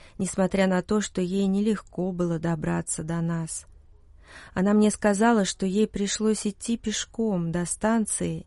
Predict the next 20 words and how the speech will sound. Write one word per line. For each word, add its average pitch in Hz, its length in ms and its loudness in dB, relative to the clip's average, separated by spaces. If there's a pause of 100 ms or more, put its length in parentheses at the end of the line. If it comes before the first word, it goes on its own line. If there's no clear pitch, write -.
несколько 202 580 -2
километров. 180 920 -4 (1200)
Спросила 185 640 0
я 196 240 2
ее 185 220 2
сейчас 190 540 -2
же 180 120 -4
о 175 140 -2
дяде 170 360 -2
Коле. 165 560 -6 (600)
Ответ: 165 640 -4 (840)
конфискован 233 1080 0
и 180 120 0
больше 170 460 -2
ничего. 165 640 -4 (1500)
Двоюродные 233 640 8
братья 240 440 4
также 214 480 0
пришли 190 400 -2
повидаться. 180 920 -2